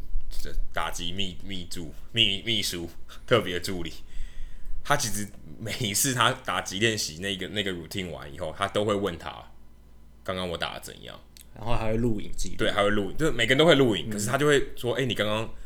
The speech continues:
Speaker 1: 可能哪里开掉一点点。”
Speaker 2: 嗯。
Speaker 1: 就是这种建议哦，每一次他都问。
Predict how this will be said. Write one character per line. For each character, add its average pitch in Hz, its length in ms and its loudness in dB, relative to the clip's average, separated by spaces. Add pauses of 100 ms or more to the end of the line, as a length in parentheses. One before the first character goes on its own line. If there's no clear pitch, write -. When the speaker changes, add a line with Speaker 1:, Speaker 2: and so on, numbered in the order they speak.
(140)
Speaker 1:
可 87 140 2
能 85 80 0
哪 90 160 8
里 92 100 6
开 85 220 4
掉 87 180 -2
一 85 80 -6
点 - 220 -12
点。” - 180 -12
Speaker 2:
嗯。 - 0 -
Speaker 1:
就 107 80 0
是 104 140 -2
这 165 120 4
种 95 300 -2
建 110 180 0
议 90 200 -6
哦， 65 100 -10 (360)
每 104 180 -8
一 - 40 -4
次 139 240 2
他 117 140 4
都 101 160 2
问。 98 200 0